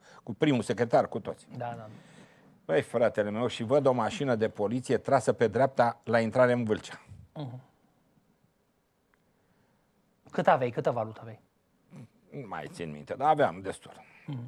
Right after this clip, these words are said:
Speaker 2: Zece,
Speaker 1: Da.
Speaker 2: douăzeci de mii?
Speaker 1: Nu, e, nu, nu. Dar ce? Cine avea atunci o mie de, de,
Speaker 2: Dolari
Speaker 1: de,
Speaker 2: era
Speaker 1: de dolari?
Speaker 2: împărat.
Speaker 1: Era boierul Bibescu, ce să. Și văd o mașină de poliție în față.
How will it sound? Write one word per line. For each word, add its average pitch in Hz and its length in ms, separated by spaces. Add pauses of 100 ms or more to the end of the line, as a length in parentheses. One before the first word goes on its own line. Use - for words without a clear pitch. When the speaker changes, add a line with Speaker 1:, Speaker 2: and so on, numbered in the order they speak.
(100)
Speaker 2:
Zece, 156 320
Speaker 1:
Da. 143 60
Speaker 2:
douăzeci 147 340
de 143 100
mii? 180 300
Speaker 1:
Nu, 208 480
e, 147 140
nu, 113 260
nu. 98 240
Dar 175 180
ce? 208 400
Cine 180 180
avea 190 240
atunci 175 280
o 165 200
mie 156 280
de, 143 220
de, 135 500
Speaker 2:
Dolari 170 360
Speaker 1:
de, 180 80
Speaker 2:
era 180 240
Speaker 1:
de 170 120
dolari? 156 280
Speaker 2:
împărat. 165 400
Speaker 1:
Era 170 360
boierul 160 460
Bibescu, 131 460
ce - 180
să. - 120 (1000)
Și 156 400 (280)
văd 143 300
o 147 60
mașină 120 320
de 95 100
poliție 92 440
în 90 80
față. - 300